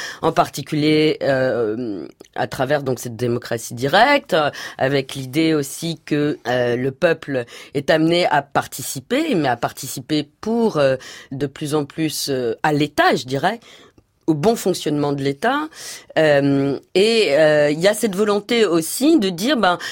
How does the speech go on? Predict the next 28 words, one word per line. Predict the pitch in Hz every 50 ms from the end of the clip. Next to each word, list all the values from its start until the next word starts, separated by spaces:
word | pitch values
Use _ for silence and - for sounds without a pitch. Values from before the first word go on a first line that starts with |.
| - - - -
la | - 208 240 262
démocratie | 240 208 233 233 226 208 - - 208 196 - - 208 208
représentative, | 180 180 160 - - 165 143 156 151 139 160 143 135 - - 285 302 349 349 240 170 156 143 -
telle | - 175 160 -
qu'elle | - 202 170 156 151 147
est | 147 147 147
en | 139 143
tout | 139 - -
cas | - 180 175 170
mise | 156 147 143
en | 151 147
œuvre | 165 170 156 151
en | 143 135
Occident, | 131 - - - 147 247 359 -
aujourd'hui | 214 226 202 180 180 170 160 156 208 285 349 370 349 - - - - - - - -
est, | - 214 254 262 240 202 - 147
euh, | 160 151 156 147 -
est | - 214 220 -
en | 185 170
crise, | 175 - - 269 330 370 370 262 214
et | 220
la | 202 175 175
Chine | - - - 294 339 294
a | 208
peut-être | - - 185 175 208 233 311 - - 202
aussi | 180 - - - 220 269
là-dessus, | 285 226 175 175 - - - 220 247 311 320 262
euh, | 185 175 160